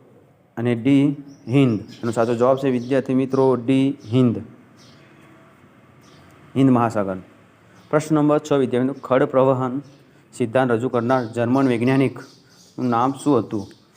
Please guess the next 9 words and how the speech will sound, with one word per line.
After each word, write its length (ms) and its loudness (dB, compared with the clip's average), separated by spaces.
એના 180 -2
ચાર 300 2
વિકલ્પો 320 -2
છે, 120 -2
વિદ્યાર્થી 400 0
મિત્રો. 420 -2
એ 200 0
આલ્ફ્રેડ 400 0
વેગનર, 460 0